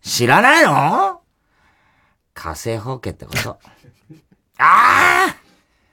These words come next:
ー！なんだそんなことか。日本人は火星人が多いから気にすることないよ。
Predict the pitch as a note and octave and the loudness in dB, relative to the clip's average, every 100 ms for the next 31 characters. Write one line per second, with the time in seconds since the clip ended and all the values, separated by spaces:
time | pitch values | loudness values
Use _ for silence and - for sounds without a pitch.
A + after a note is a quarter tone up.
0 | _ - C3+ C#3+ - G#2 A2+ - F3+ - | _ -12 -10 -8 -8 -8 -8 -8 -6 -2
1 | D3+ F2 C2+ C2 - _ _ _ _ _ | 0 0 -4 -14 -20 _ _ _ _ _
2 | _ _ _ D3 A#2+ F#3 A3 B3 B2+ C3+ | _ _ _ -8 -2 0 2 0 0 -2
3 | G3 G#3+ G#3 C3 A#2+ G3+ G3+ B2 F2 F2+ | -2 -2 -2 0 0 0 -2 -6 -8 -8
4 | D#3+ F#3+ C#4 - C#3+ D3 D4+ E3 E3 | -6 -6 -8 -8 -6 -4 -2 -2 -2